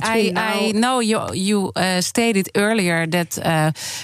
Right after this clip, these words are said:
Speaker 2: you chose to, uh, th-, you went to America because you, um, thi-, this, this is a land of, uh, ideas about, uh, liberty and the pursuit of happiness.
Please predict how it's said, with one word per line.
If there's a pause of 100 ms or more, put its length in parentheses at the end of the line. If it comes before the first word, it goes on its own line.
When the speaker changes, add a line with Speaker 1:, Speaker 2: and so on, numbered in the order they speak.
(100)
Speaker 2:
you
chose
to,
uh,
th-,
you
went
to
America
because
you, (480)
um, (220)
thi-,
this,
this
is
a
land
of,
uh, (100)
ideas
about,
uh,
liberty
and
the
pursuit
of
happiness.